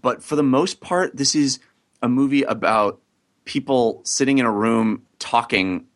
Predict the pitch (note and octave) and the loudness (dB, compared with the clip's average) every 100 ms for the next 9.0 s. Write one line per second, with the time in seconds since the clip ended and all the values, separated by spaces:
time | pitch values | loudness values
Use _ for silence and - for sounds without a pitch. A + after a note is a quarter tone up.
0 | _ _ _ - G#2 G2 F#2 F#2 F2+ F2+ | _ _ _ -6 -2 0 2 0 0 -2
1 | F2 - F2+ G2 G2 F#2 F2 G2 F2+ - | -4 -4 -2 2 2 0 -4 -4 -4 -8
2 | - G#2 G2+ F#2 G2 G2+ F2 E2 - - | -4 -2 -2 -2 -4 0 0 0 -6 -20
3 | _ _ - A#2 A2+ B2 C3 C3+ D#3+ D3 | _ _ -4 -2 -2 0 -2 0 0 2
4 | C3 A2+ G#2 A2 B2+ C#3 - C3+ B2+ B2+ | 2 0 -2 -2 -2 -4 0 0 2 2
5 | B2 B2+ B2+ - A#2 B2+ C#3 B2 A2+ G2 | 2 0 -4 -2 -2 0 0 0 0 -4
6 | - F#2 A#2+ B2 A#2+ A2 D3+ A3 G#3 C3+ | -10 -6 -4 -2 -2 -2 -2 -2 0 0
7 | F#2 F2+ E2+ D#3+ C#3 F2 D2 C#2+ F2 B2+ | 0 -4 -4 -2 -2 -2 -4 -4 -4 -2
8 | D#3 G#3 D3 C#3+ E3+ F#3 C#3+ C3 D#3+ | 0 0 0 0 0 0 0 0 -2